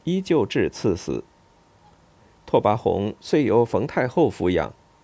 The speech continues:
这时他已把政权交给了献文帝。献文帝也是一个颇为能干的人，虽然年轻，但勤于政事。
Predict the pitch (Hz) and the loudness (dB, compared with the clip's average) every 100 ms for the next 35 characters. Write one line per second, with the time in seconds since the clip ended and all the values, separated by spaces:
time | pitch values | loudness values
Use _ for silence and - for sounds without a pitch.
0 | _ _ _ _ _ _ - 214 170 123 | _ _ _ _ _ _ 2 2 2 0
1 | 113 - 123 117 101 92 123 98 - 85 | 0 0 0 2 2 2 0 -2 0 0
2 | 92 110 104 87 73 - 135 85 65 90 | 2 2 2 2 0 0 0 0 -4 -4
3 | 113 - _ _ _ _ _ _ _ _ | -6 -6 _ _ _ _ _ _ _ _
4 | _ _ _ _ _ _ _ _ - 262 | _ _ _ _ _ _ _ _ -4 2
5 | 233 123 139 196 156 113 - 113 107 127 | 4 4 2 0 0 0 0 2 2 2
6 | 95 95 104 90 - 110 98 95 80 113 | 0 2 2 4 4 6 4 2 -2 -2
7 | 120 87 71 58 - _ _ _ - 147 | -2 -2 -2 -6 -8 _ _ _ 0 2
8 | 139 127 113 107 - 151 151 - - 101 | 4 2 2 0 -2 -2 -2 -2 0 0
9 | 92 - 92 80 90 131 85 - 80 | 0 -2 -2 -2 -2 -4 -4 -6 -8